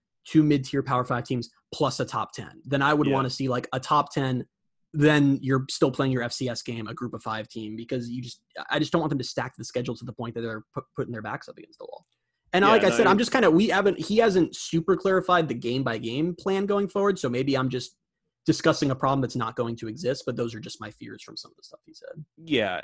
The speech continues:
Speaker 2: and there's a reason, I think we can end on this for this topic. There's a reason that the S E C, other than, I guess, Alabama, cannibalizes itself every year, because when you play really, really good teams, you know, e-, week in and week out, you know, you're, you're gonna end up with two or three losses most of the time. So I think that's kinda what you're saying, is that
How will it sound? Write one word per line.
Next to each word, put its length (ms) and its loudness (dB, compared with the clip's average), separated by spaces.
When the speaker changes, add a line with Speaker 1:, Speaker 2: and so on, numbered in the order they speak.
Speaker 2:
and 380 -2
there's 200 2
a 60 2
reason, 460 0
I 60 -2
think 360 -8
we 380 -12
can 180 -8
end 200 -8
on 160 -10
this 320 -12
for 100 -14
this 140 -10
topic. 360 -6
There's 200 -4
a 80 -2
reason 240 -2
that 120 0
the 120 -2
S 180 0
E 80 -6
C, 420 -6
other 160 -2
than, 280 -8
I 60 -10
guess, 160 -8
Alabama, 600 -4
cannibalizes 540 -2
itself 280 -8
every 240 -8
year, 200 -12
because 220 -12
when 100 -2
you 80 0
play 380 0
really, 300 -2
really 200 -2
good 220 -6
teams, 600 -10
you 80 -16
know, 80 -10
e-, 100 -14
week 200 -8
in 140 -6
and 100 -10
week 160 -8
out, 300 -2
you 100 -6
know, 60 -4
you're, 220 -4
you're 220 -8
gonna 180 -4
end 220 -6
up 160 -6
with 200 -10
two 140 -10
or 60 -10
three 160 -12
losses 360 -10
most 240 -10
of 60 -20
the 80 -16
time. 340 -8
So 240 -8
I 60 -6
think 180 -6
that's 220 -4
kinda 220 -2
what 120 -4
you're 120 -4
saying, 240 -8
is 100 -10
that 240 -6